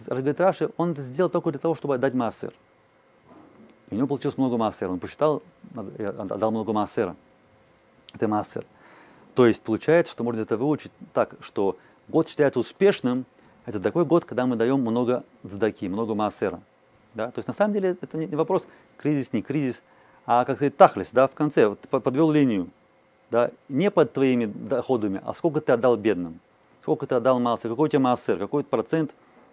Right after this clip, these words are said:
ты отдал. Да? Если ты отдал много маасера, значит этот год может считаться успешным.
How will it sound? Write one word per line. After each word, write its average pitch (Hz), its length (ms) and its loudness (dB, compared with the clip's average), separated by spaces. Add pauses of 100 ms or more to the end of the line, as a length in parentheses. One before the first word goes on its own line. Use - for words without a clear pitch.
(140)
ты 120 80 2
отдал. 113 260 4
Да? 95 240 0 (100)
Если 151 160 -2
ты 147 120 0
отдал 135 200 6
много 139 280 4
маасера, 156 480 0 (220)
значит 135 520 -4
этот 117 220 -8
год 135 180 0
может 123 200 -2
считаться - 280 -4
успешным. 95 440 -8